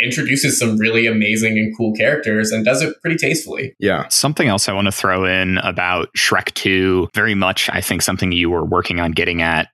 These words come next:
Speaker 3: um, as we <laughs> kept interrupting you, Alex,
Speaker 2: <laughs>
Speaker 3: is that there is obviously this, like, background theme of self-acceptance that plays into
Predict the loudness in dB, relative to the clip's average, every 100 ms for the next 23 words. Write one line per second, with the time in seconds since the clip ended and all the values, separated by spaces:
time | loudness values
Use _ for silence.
0 | -4 0 0 0 2 0 0 -2 -2 -2
1 | 0 -2 -2 -2 0 0 2 2 2 0
2 | 0 -2 -2 -2 0 0 -2 -4 -8 _
3 | _ -2 -2 -2 -2 -2 -2 -2 0 2
4 | 2 2 0 0 0 0 -2 0 2 2
5 | 2 0 0 -2 -2 -2 0 0 0 -2
6 | -2 -2 0 0 0 -2 -2 -2 -2 -2
7 | 0 0 0 -2 -2 0 0 0 -2 -2
8 | 0 0 2 0